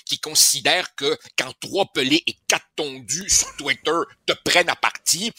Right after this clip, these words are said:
t'es supposé paniquer. Et là, évidemment, tout de suite, tu t'ajustes.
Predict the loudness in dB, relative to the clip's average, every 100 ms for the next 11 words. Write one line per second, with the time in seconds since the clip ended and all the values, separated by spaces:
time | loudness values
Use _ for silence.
0 | -12 -6 0 0 -2 -10 -2 -4 0 -4
1 | -4 -4 2 2 2 -4 -4 -2 2 2
2 | 2 -2 0 -2 -6 -12 -10 -10 -8 -6
3 | -6 -6 -6 -4 -4